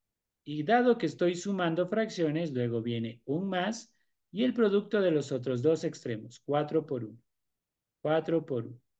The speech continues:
Por lo tanto, el resultado me queda cuatro por tres, doce en el denominador, y arriba sería dos por tres es seis, más cuatro por uno es cuatro. Como respuesta tengo cuatro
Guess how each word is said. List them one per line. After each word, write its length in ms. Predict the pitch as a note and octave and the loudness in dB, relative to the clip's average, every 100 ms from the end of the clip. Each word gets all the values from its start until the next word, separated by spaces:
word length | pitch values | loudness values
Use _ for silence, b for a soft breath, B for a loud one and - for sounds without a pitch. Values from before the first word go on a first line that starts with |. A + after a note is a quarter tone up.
| _ _ _ - | _ _ _ 2
Por 160 | B3 | 4
lo 140 | C#4 C4+ | 4 4
tanto, 420 | A3 G#3 G#3 G#3+ | 2 2 2 2
el 120 | C#3+ | 2
resultado 760 | C#3 C#3 F3 F3 F3 E3 E3+ | 2 0 -2 -2 2 4 2
me 200 | E3+ B2 | 0 -2
queda 320 | A#2+ G#2+ - _ _ _ | -4 -6 -8 _ _ _
cuatro 420 | _ B2 B2+ D3+ D3+ | _ 0 2 0 4
por 200 | E3 D#3 | 2 2
tres, 420 | F#3+ D#3 A#2+ _ | 0 0 -2 _
doce 460 | B2+ D#3 D#3+ D#3 F3+ | 4 6 6 2 -2
en 100 | D#3 | -2
el 160 | A#2 | -4
denominador, 960 | A2 A2 A#2+ C3+ F3 A3 G#3 F3+ G#3+ - _ _ _ - | -4 -6 -4 -2 0 2 4 4 2 -8 _ _ _ 0
y 80 | A3 | 2
arriba 340 | B3+ B3+ A#3+ | 4 4 4
sería 420 | - C3 A#2 A2 A#2 | 2 -2 -2 -2 4
dos 240 | E3+ E3+ | 4 4
por 260 | F#3 F#3 F3+ | -2 -4 0
tres 300 | F3 F3 A3 | 0 0 -2
es 160 | A3 | -2
seis, 520 | F3+ C#3+ F3 G3+ - _ _ | -2 0 -2 -4 -10 _ _
más 500 | F3+ G3 A#2 A#2+ _ _ _ _ | -2 -2 -2 -8 _ _ _ _
cuatro 440 | C3 B2+ B2 D#3 D#3 | 2 2 4 0 2
por 160 | F3 | 0
uno 480 | E3+ F#3 G#3 - _ | 0 0 -2 -4 _
es 300 | E3+ E3+ E3 | 0 0 0
cuatro. 400 | - A#2 A2 - _ _ _ _ _ | -6 -6 -6 -14 _ _ _ _ _
Como 280 | C#3+ C#3 E3 | -2 2 4
respuesta 680 | A3 A3 - F#3 F3 G#3+ G#3 | 2 0 0 0 2 -2 0
tengo 400 | F3+ B2+ A2+ - _ _ | 0 0 -4 -10 _ _
cuatro 680 | C3 B2 B2 D3 D#3+ E3+ | -2 0 0 2 0 0